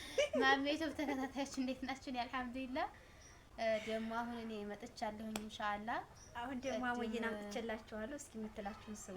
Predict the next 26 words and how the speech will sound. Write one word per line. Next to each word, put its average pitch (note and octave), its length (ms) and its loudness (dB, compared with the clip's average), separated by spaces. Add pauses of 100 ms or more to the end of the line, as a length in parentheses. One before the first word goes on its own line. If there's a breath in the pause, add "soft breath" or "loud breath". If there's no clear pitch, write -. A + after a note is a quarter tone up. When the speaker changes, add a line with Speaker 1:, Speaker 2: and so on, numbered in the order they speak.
Speaker 1:
አዎ፣ G#3 180 4
Speaker 2:
እሺ? A3+ 100 2
Speaker 1:
እኔም B3 280 -2
ያው A3+ 200 0 (160)
የመዳም A3+ 460 0
ቅመም C#4 280 2
ስለነበርኩ D#4+ 760 4 (680 loud breath)
ለዛ F4 300 8 (100)
ነው C#4 160 4
ኢንሻአላህ። C4+ 340 4
Speaker 2:
ግን C#4+ 80 10
አያምርም C#4+ 380 8
ግሪኑ? C#4+ 380 2
እስኪ - 240 -8 (200)
ያምራል። A#3 440 2
Speaker 1:
እ፣ G#3 80 4 (280)
ደግሞ A#3+ 240 0
አስተያየት A#3+ 380 4
ስጡን። - 300 -8
ግቢያችን A3+ 500 -6
እንዴት G#3+ 320 -6
ነው? G#3 260 -2 (340)
Speaker 2:
ያምራል። A#3 120 -2
Speaker 1:
ያምራል G#3 520 0
አበባው። G#3 480 -2
ያው G3+ 180 -4